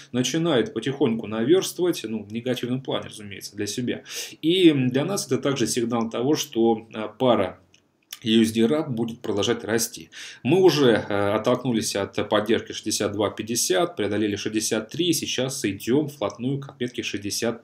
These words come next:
пять. И, уверяю вас, это только начало, потому что снова на помощь приходит обычная математика, которая позволяет нам сконвертировать текущий курс рубля на текущие действительные котировки, которые показывает нефть. Поэтому переумножаем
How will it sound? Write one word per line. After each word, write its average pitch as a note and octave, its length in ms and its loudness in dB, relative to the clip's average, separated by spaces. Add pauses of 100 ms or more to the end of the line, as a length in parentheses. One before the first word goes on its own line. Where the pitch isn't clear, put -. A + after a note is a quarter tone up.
пять. A2 400 2
И, A#2 240 2 (300)
уверяю C3+ 420 6
вас, G2 160 0
это A#2 160 -2
только F3 400 2
начало, E3 420 2
потому B2+ 360 0
что B2 340 2
снова C#3 520 4
на B2 160 -2
помощь B2 360 -2
приходит C3+ 540 -2
обычная A#2+ 460 -2
математика, F3+ 580 -4
которая C3+ 320 -2
позволяет C#3 560 0
нам C3+ 260 0
сконвертировать C3 760 -2
текущий A2+ 480 -2
курс A2+ 300 -4
рубля E3 460 -2 (340)
на F3+ 400 2
текущие D3 600 2
действительные B2 480 0
котировки, C3+ 500 -2
которые A2 320 -2
показывает G#2+ 600 -2
нефть. G2+ 280 -8
Поэтому A2+ 440 0
переумножаем B2+ 640 -2